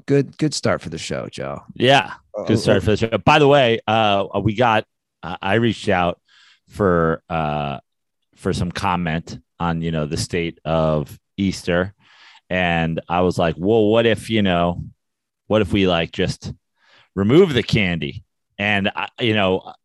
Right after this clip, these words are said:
Speaker 2: Phil Castellini made a good point. He's like, "What are these kids gonna do? Where are they gonna go?" What if, I just said, "What if we stop giving candy?" He's like, "Yeah, that's a good point. What are they gonna do? They're gonna go to some other family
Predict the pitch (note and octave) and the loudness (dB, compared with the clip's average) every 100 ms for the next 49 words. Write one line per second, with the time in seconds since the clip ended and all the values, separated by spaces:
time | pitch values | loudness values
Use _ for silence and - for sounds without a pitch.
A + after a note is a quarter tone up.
0 | - C#3 C#3+ - B2+ - A#2+ B2 C3 G#2 | -8 0 2 4 2 2 0 0 2 2
1 | F#2 F2+ G#2+ F2 - B2 E2 - F#2+ F#2+ | 2 0 -2 0 0 0 -2 -6 -2 -2
2 | F2 G#2+ F#2+ F#2 - F#2 F2 F2 F2+ E2 | 0 0 0 -2 -2 -4 -2 -4 -2 -4
3 | - _ - G2+ F#2 F2+ F2 E2 C2+ - | -6 _ -2 0 0 -2 -2 -4 -6 -12
4 | _ _ _ _ _ _ _ _ - A#2+ | _ _ _ _ _ _ _ _ 0 0
5 | - - A2 A2 G#2 C3 A2+ A#2+ G#2+ G2+ | 0 -4 -2 0 0 0 2 2 2 -2
6 | - A#2 G2 A2 G#2 A#2+ A#2 G#2 F2 A#2 | -2 -2 0 -2 -2 -2 -2 -2 -2 0
7 | A2+ - F#2+ - A#2 - _ - G#2 G#2 | 0 0 -2 -2 -4 -6 _ -2 0 2
8 | F#2 F2+ E2 C#2 - _ _ _ _ _ | 0 0 -2 -4 -8 _ _ _ _ _
9 | _ _ G2 G2 F#2+ A2 G#2+ G2+ A#2 C#3 | _ _ -4 0 0 0 0 0 0 0
10 | C#3+ D#3 D#3+ | 2 0 0